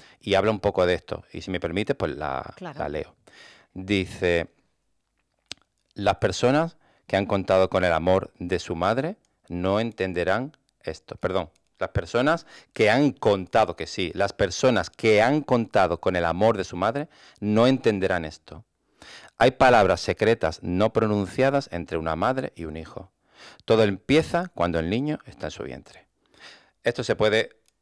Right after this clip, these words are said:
Speaker 1: transponer a un padre y,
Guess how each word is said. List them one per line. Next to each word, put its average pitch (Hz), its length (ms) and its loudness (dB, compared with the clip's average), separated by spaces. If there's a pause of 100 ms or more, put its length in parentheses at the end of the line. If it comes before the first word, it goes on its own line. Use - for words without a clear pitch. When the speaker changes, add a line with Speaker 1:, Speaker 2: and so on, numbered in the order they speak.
(400)
Speaker 1:
transponer 113 760 0
a 85 100 -6
un 90 140 -10
padre 107 360 2
y, 82 720 -6